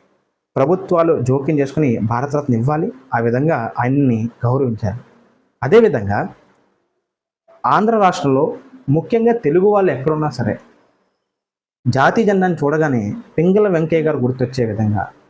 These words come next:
మన పాఠ్య పుస్తకాల్లో పింగళ వెంకయ్య గారి యొక్క చరిత్రని రూపొందించాలి. స్కూల్ విద్య నుంచే ఆయన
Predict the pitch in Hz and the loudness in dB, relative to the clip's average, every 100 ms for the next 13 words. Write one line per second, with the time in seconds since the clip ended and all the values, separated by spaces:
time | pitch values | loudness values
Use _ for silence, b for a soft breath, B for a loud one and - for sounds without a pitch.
0 | _ _ - 120 120 123 131 147 127 - | _ _ -6 -4 -4 -6 -6 -6 -4 -2
1 | 117 117 113 - - - 117 135 143 123 | -2 0 -2 -6 -10 -2 0 0 0 -2
2 | 135 131 127 117 117 104 92 - _ _ | -2 -2 -2 -2 -4 -6 -8 -14 _ _
3 | _ - 143 151 160 151 - - - _ | _ -6 -4 -2 -2 -4 -4 -6 -12 _
4 | _ _ - 123 120 123 113 113 101 - | _ _ -4 -2 0 -2 -2 -4 -6 -8
5 | - _ _ _ _ - - 185 233 175 | -18 _ _ _ _ -10 0 2 2 2
6 | 139 147 135 135 - 123 | 0 0 0 0 0 -2